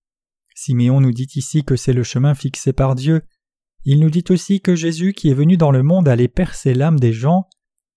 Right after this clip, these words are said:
Il est dit, « Une épée percera ta propre âme. » La parole de Dieu perce non notre corps mais notre âme. C'est parce qu'il désigne à propos les péchés que nous avons commis. Il a dit, « Du cœur de l'homme viennent les mauvaises pensées,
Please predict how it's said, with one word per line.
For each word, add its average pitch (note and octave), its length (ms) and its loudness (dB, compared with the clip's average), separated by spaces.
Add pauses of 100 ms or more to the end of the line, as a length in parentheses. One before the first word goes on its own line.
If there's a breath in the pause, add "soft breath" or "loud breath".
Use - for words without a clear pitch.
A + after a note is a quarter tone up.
(140)
Il B2 180 -2
est A2+ 60 0
dit, « D3 340 0 (440)
Une B2 200 2
épée C3+ 300 2
percera B2+ 500 -2
ta B2+ 140 -4
propre - 380 -4
âme. » D#3 340 0 (760)
La A#2 140 0
parole A#2+ 300 -2
de B2 100 2
Dieu B2 220 0
perce - 340 -4
non B2 240 2
notre C#3 300 -2
corps C3+ 280 -2
mais C#3 120 2
notre D3 280 -2
âme. D#3+ 280 2 (520)
C'est - 200 -4
parce E3 260 -2
qu'il D#3+ 220 -2
désigne F3 440 2
à C#3+ 60 2
propos D3+ 420 -2
les C3+ 140 2
péchés F3 340 0
que D#3 120 -2
nous B2 180 0
avons C#3 200 0
commis. C#3+ 460 0 (580)
Il D3 140 2
a A#2 80 2
dit, « C#3+ 340 -2 (600)
Du B2 220 -4
cœur B2+ 200 0
de A#2 100 0
l'homme B2 280 2
viennent A2 240 -4
les G#2+ 140 -4
mauvaises A#2 320 -2
pensées, F3 500 -2